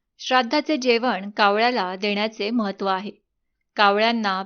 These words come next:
पितरांचे रूप मानले गेले आहे. श्राद्ध ग्रहण करण्यासाठी पितर कावळ्याच्या रूपात नियत तिथीला दुपारी घरी येतात. त्यांना श्राद्ध मिळाले नाही तर ते रुष्ट होतात. याच कारणामुळे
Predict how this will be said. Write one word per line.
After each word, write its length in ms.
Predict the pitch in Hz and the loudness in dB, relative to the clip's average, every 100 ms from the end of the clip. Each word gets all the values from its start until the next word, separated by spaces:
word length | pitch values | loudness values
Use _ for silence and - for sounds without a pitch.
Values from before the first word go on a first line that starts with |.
| - | -6
पितरांचे 600 | 220 226 226 226 226 208 | -2 0 0 -2 -2 -2
रूप 320 | 220 190 196 | -2 -4 -6
मानले 380 | 208 196 196 240 | -2 -2 0 0
गेले 200 | 214 185 | 0 -2
आहे. 220 | 185 196 - _ _ _ _ _ - | -4 -6 -14 _ _ _ _ _ -4
श्राद्ध 400 | - 262 262 339 | 6 6 8 4
ग्रहण 360 | 311 277 277 | 4 0 0
करण्यासाठी 920 | 294 233 214 226 226 240 220 170 - _ _ | 0 0 2 -2 -2 -4 -4 -8 -12 _ _
पितर 480 | 233 220 247 196 196 202 | -4 0 0 0 -4 -2
कावळ्याच्या 500 | 220 208 220 220 233 | 4 4 4 2 0
रूपात 340 | 208 202 220 240 - _ _ _ - | 0 -2 -2 -4 -6 _ _ _ -4
नियत 360 | 233 262 302 330 320 | 2 4 6 4 0
तिथीला 640 | 220 262 262 185 190 226 208 | -4 -4 0 0 0 -4 -4
दुपारी 520 | 226 226 240 202 233 | -2 2 2 2 -2
घरी 260 | 220 208 | -2 0
येतात. 280 | 196 185 190 - _ - | 0 -2 -8 -12 _ 0
त्यांना 300 | 220 214 226 | 2 2 0
श्राद्ध 340 | 226 214 202 220 | 4 2 4 0
मिळाले 440 | 220 208 214 226 | 2 4 4 2
नाही 240 | 226 233 262 _ _ | -2 -6 -8 _ _
तर 160 | 262 269 269 | 0 0 2
ते 240 | 269 208 233 | 4 4 2
रुष्ट 340 | 233 - - | -2 -2 0
होतात. 340 | 214 190 180 180 _ _ _ | 0 -2 -8 -10 _ _ _
याच 300 | 226 220 220 | 4 4 4
कारणामुळे 720 | - 214 208 214 233 208 180 | 0 2 2 -2 -2 -2 -6